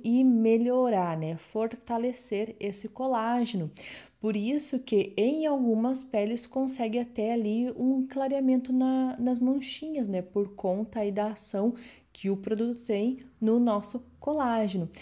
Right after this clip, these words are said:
Também contém a vitamina C, que dispensa comentários, né? Todo mundo ama uma vitamina C, que é antioxidante também. E ali os peptídeos, né, que ajudam, então, nessa renovação celular,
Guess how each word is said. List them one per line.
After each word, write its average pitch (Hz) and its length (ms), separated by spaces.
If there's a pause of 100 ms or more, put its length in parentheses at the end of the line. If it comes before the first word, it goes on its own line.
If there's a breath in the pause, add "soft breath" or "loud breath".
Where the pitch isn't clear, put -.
(220 loud breath)
Também 302 420
contém 277 440
a 254 40
vitamina 277 640
C, 320 360
que 254 300
dispensa 196 960
comentários, 254 800
né? 233 300
Todo 247 280
mundo 311 220
ama 269 240
uma 269 180
vitamina 269 540
C, 285 360 (380 loud breath)
que 320 200
é 269 260
antioxidante 247 960 (160)
também. 240 720 (320 loud breath)
E 226 100
ali 208 220
os 240 100
peptídeos, 247 840
né, 208 180
que 208 260
ajudam, 196 960
então, 196 400
nessa 196 440
renovação 190 720
celular, 220 640